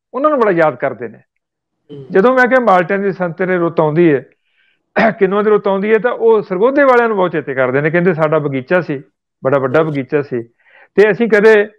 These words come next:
Speaker 1: ਇੱਕ ਦੋ ਸੰਤਰਾ ਕਿੰਨੂ ਨਹੀਂ ਸੀ ਖਾਧਾ, ਟੋਕਰੇ ਹੀ ਆਉਂਦੇ ਸੀ, ਟੋਕਰੇ ਹੀ ਖਾਂਦੇ ਸਨ।"
Speaker 2: ਹੂੰ।
Speaker 1: ਉਹ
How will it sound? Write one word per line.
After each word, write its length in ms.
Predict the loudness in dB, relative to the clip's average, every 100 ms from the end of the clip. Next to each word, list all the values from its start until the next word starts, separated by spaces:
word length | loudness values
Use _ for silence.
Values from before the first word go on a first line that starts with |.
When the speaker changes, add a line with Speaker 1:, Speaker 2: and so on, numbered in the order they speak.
| _ _ _ _ _ _ _ _
Speaker 1:
ਇੱਕ 220 | -2 0
ਦੋ 400 | 4 6 6 2 -14 _ _ _ _ _ _ _ _ _ _ _ _ -10
ਸੰਤਰਾ 340 | -4 2 2
ਕਿੰਨੂ 300 | 2 -2 -2
ਨਹੀਂ 120 | -4
ਸੀ 120 | -4
ਖਾਧਾ, 420 | -6 -6 -8 -12 _ _ _ _ _ 0
ਟੋਕਰੇ 420 | 2 2 0 2
ਹੀ 40 |
ਆਉਂਦੇ 220 | 2 0
ਸੀ, 100 | -2
ਟੋਕਰੇ 300 | 0 0 0
ਹੀ 60 | -2
ਖਾਂਦੇ 280 | -2 -2 -4
ਸਨ।" 140 | -6 -16 _ _ _ _ _ -16
Speaker 2:
ਹੂੰ। 260 | -16 -16 -20 _ _ _ _ _ _ _ _ _ _ _ _ _ _ _ _ _ _ _ _ -2
Speaker 1:
ਉਹ 460 | 0 2 0 -4